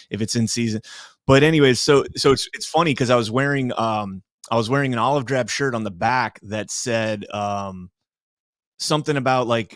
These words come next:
uh, it was a conspiracy, like one of those, "Do you have any more conspiracies? All mine have come true." And it's, like, redacted, like, it's got every other word redacted. So the only part you read is, "Do you have any conspiracies? All mine have come true," or whatever.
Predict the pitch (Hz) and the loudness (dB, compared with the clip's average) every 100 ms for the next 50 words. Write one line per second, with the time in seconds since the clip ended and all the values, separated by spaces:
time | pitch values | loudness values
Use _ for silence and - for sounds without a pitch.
0 | - 110 101 98 123 127 117 - - 151 | -6 -4 -4 -2 0 0 0 -4 -4 0
1 | 139 117 107 104 107 117 113 113 - - | 0 0 -4 -4 -4 -2 -2 -2 -4 -6
2 | 117 117 113 120 113 107 101 - 113 110 | -2 0 0 -2 -2 -4 -6 -6 -6 -4
3 | 117 110 104 110 110 104 107 104 - 120 | -4 -4 -4 -4 -4 -6 -8 -8 -4 -4
4 | 117 117 - - _ 117 117 - 117 - | -4 -6 -12 -20 _ -6 -4 -2 -4 -4
5 | 110 104 120 120 - 113 98 101 101 101 | -6 -2 0 0 -2 -6 -6 -8 -8 -8
6 | 120 110 113 117 110 107 113 113 104 92 | -4 -4 -2 -2 -2 -2 -2 -2 -4 -4
7 | 110 110 113 - 104 113 110 - 113 104 | -4 -4 -6 -6 -4 -4 -6 -2 -2 -2
8 | 104 107 117 110 110 - 110 113 110 110 | -6 -6 -6 -6 -8 -8 -6 -4 -4 -6
9 | - 104 117 113 107 117 107 101 104 104 | -8 -8 -6 -4 -4 -4 -2 -4 -4 -6
10 | 101 104 101 - 110 113 113 117 113 123 | -8 -8 -8 -6 -4 -2 -2 -2 -2 -4